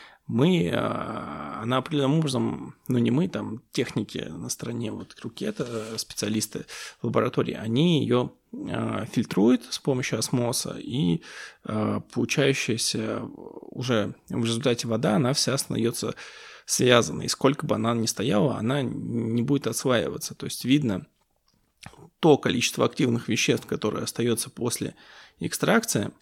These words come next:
оно уже, собственно говоря, а, связывает, э, какую-то часть воды,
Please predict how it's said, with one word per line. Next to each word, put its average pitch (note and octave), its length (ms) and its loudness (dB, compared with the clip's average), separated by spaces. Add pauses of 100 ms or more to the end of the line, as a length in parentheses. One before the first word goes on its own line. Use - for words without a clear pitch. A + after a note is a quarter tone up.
(720)
оно C#3 340 2
уже, C#3 400 4 (640)
собственно - 380 -4
говоря, A#2 420 2 (320)
а, A2 260 -4
связывает, A2+ 800 2
э, G#2+ 460 -4 (340)
какую-то B2 460 0
часть - 300 -4
воды, E3 420 2